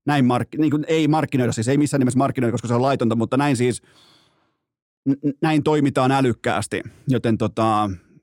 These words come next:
Unibet oli jättimäinen voittaja tänä viikonloppuna. <laughs> Ja ku-, ja kukaanhan siis, ja kukaan ei olisi enää voinut ikinä arvata, että mitähän Kalle Lippalakin Kohokirjaimen kohdalla lukee, kun siinä on kaikille,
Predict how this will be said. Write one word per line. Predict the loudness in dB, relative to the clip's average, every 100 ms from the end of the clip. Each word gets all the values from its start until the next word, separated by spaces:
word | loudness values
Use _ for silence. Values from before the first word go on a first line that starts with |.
| _ _ _
Unibet | -2 0 0
oli | 2 2
jättimäinen | 0 0 0 2 2
voittaja | 0 0 -2
tänä | 0 0
viikonloppuna. | 0 -2 -4 -6 -6 -6 -8
<laughs> | _ -20 -20 -20 -20 -18 -18 -10 -4
Ja | -2
ku-, | 0 -2
ja |
kukaanhan | 0 -2 0 0 0 -2 -4
siis, | -4 -8 -8 -4
ja | -4
kukaan | 0 -2 0 0 0
ei | 0 2
olisi | 0 -2 -2
enää | 0 0
voinut | 0 0 0 -2
ikinä | 0 0 2 2
arvata, | 0 0 -2
että | 0 -4
mitähän | -4 -4 0 0 2
Kalle | 0 2 2 2
Lippalakin | 0 -2 -2 -2 -2 0
Kohokirjaimen | 0 0 0 -2 -2 -2 0 0
kohdalla | 0 0 0 0 2
lukee, | 0 0 -2 -2
kun | -4
siinä | -2 -2
on | 0
kaikille, | 0 2 0